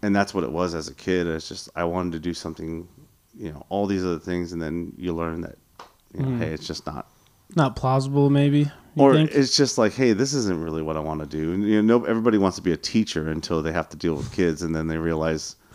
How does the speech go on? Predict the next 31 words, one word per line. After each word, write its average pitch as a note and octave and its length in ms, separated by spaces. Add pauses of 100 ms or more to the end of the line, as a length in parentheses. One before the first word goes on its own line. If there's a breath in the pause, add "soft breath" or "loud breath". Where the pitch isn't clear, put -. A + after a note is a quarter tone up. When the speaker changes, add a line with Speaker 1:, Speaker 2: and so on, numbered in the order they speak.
(380 loud breath)
Speaker 2:
I C3 60
don't D3 120
think D3 180
I A#2 180
ever A#2 200
thought G#2+ 240
about A2 220
being A2 180
a G#2+ 60
teacher. A2 460
Speaker 1:
I, A#2+ 160
I A2 160
wanted G2+ 260
to D#2 60
be E2 100
a D#2+ 60
teacher E2+ 340
at - 80
one D#2+ 200
point, D#2+ 260
too. D3 60
Speaker 2:
Really? E3+ 300
Speaker 1:
Yeah, - 200
I - 20
Speaker 2:
Ooh. G#2 40
Speaker 1:
wanted A2+ 140
to A2+ 60
be A2+ 100
a G#2 40
music G2 280
teacher. - 320